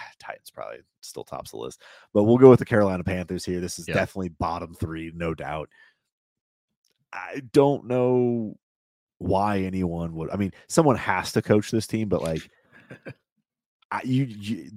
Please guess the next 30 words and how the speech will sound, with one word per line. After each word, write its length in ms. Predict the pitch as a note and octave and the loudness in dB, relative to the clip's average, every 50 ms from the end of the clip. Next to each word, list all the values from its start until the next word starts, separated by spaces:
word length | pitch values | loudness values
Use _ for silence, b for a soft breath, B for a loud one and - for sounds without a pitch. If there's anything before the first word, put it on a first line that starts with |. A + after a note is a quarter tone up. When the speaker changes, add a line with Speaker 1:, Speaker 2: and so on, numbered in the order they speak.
| G2+ G2 | -10 2
Speaker 1:
no 240 | G#2 A#2 C3+ D3+ C#3+ | 6 8 8 8 8
top 340 | A#2+ - - G#2+ G2 - - | 4 0 -2 -2 -2 -2 -2
candidates 400 | - F#2 E2+ E2 D#2 D2+ C#2+ - | -4 -4 -4 -4 -6 -8 -10 -10
going 280 | - C#2+ D2+ C#2+ C2+ | -8 -8 -8 -8 -8
there. 240 | C2 C2+ C#2 C#2 - - | -10 -12 -12 -12 -4 0
No 160 | F#2+ A2 A2+ | 2 2 4
top 260 | - - G#2+ F2 - | 4 2 0 0 0
candidates 340 | - G2+ G2 F#2 F#2 F2 - | -2 -4 -2 -2 -4 -6 -6
going 220 | - E2+ E2+ E2+ | -6 -4 -4 -4
there. 220 | E2 E2+ E2 E2 - b b b b | -4 -4 -4 -6 -8 b b b b
And 100 | - F2 | -6 -6
I 40 | F#2 | -4
think 200 | - A#2 A2+ G2+ | -2 -2 -2 -2
if 100 | G2+ D#2+ - | -4 -6 -8
anyone 440 | - G2 G#2 G#2+ G#2+ G#2+ G#2+ G#2 G2 | -6 -4 -2 0 0 2 2 0 0
does, 240 | F#2 F#2 F#2 F#2+ F#2+ - | 0 0 0 0 -2 -2
like, 180 | F2+ E2 D2 | -4 -6 -4
whoever 360 | - - C3 B2 G#2+ F#2+ F#2+ F2 | 0 2 4 4 4 2 0 -2
does 260 | - F2 E2+ E2 - | -2 -4 -4 -4 -6
take 180 | - E2+ D#2+ | -6 -8 -6
that 180 | - F2 D#2 - | -4 -6 -6 -4
job, 240 | - D#2+ D2+ D2+ - - | -4 -6 -6 -6 -8 -12
not 140 | D#2 C#2 - _ | -18 -18 -18 _
if, 260 | - C2+ D2 D#2 - | -14 -14 -14 -12 -10
but 120 | - - - | -10 -8 -2
whoever 340 | - C3+ B2+ A2+ G2+ F#2+ F2 | 2 4 4 4 2 0 -2
does 200 | F2 F2 F2 - | -4 -6 -6 -4
take 180 | - F#2+ F#2 | -6 -6 -4
that 180 | - G2+ F#2+ F2 | -4 -4 -4 -2
job, 240 | G2 G2 G2 G2+ | -2 -2 -2 -4